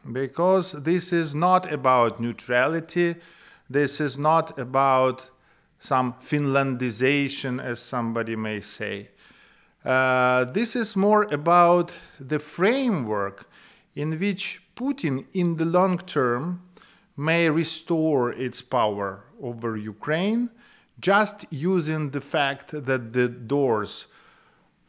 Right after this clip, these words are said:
to the Western institution closed for Ukraine, because sooner or later, people will feel exhausted. Poop-, people will get tired of this uncertainty.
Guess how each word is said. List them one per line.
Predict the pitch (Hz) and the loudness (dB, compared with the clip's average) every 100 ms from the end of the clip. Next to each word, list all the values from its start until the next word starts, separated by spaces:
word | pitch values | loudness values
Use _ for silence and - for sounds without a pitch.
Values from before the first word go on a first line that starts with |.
| _ _ _ _ _ - | _ _ _ _ _ -4
to | 143 139 135 131 127 113 - - 117 | -2 0 0 -2 -4 -6 -14 -6 -2
the | 127 | 2
Western | 156 156 151 139 123 | 2 0 -4 -4 -4
institution | - 131 - 151 139 - 131 123 131 _ _ _ | -8 -14 -4 -2 -2 -4 -4 -4 -8 _ _ _
closed | - 139 123 107 92 - | 0 2 2 0 -6 -18
for | - 101 98 | -20 -18 -18
Ukraine, | - 101 92 98 131 135 | -16 -14 -14 -16 -16 -14
because | - 95 - - | -10 -10 -8 -4
sooner | 247 208 170 | 0 0 0
or | 147 139 | 0 2
later, | 135 131 135 131 127 - - - - _ _ - _ | 2 0 -2 -4 -6 -16 -20 -20 -20 _ _ -20 _
people | - 196 180 175 156 143 - _ 120 | -8 -6 -2 -2 -2 -4 -12 _ -2
will | 135 135 135 - | 2 2 0 -2
feel | 143 143 135 131 | 0 2 0 -2
exhausted. | 107 104 92 - - 78 - _ | -6 -8 -10 -14 -18 -20 -20 _
Poop-, | - 180 - - | -6 -6 -8 -12
people | - 175 180 156 143 127 | -6 -6 -4 -4 -2 -2
will | 131 127 127 - _ _ _ 127 | -2 -2 -4 -12 _ _ _ -6
get | 131 123 120 - | -4 -4 -6 -12
tired | - 123 123 113 101 95 - 135 | -4 0 2 0 -2 -4 -10 -10
of | 110 - - | -10 -12 -18
this | 147 120 120 - - | -8 -6 -6 -8 -8
uncertainty. | 123 - 139 131 117 104 - | -8 -2 -2 -2 -6 -8 -10